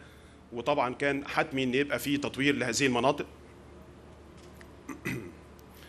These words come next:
طبعًا كان في خطة طموحة لحل الفجوة الإسكانية دي تم وضعها يمكن ألفين وأربعتاشر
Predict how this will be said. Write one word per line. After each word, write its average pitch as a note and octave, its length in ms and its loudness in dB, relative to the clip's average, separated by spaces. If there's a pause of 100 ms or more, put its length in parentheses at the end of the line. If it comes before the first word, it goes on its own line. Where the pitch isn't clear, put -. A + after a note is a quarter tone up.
(400)
طبعًا D#3 260 8
كان C#3+ 160 4
في E3 180 4
خطة E3+ 260 2
طموحة D3+ 380 4
لحل C#3+ 240 4
الفجوة C3+ 360 4
الإسكانية B2+ 540 4
دي C#3+ 180 0
تم C3+ 240 0
وضعها B2 420 6
يمكن A#2+ 420 -2
ألفين A2 220 0
وأربعتاشر B2 600 4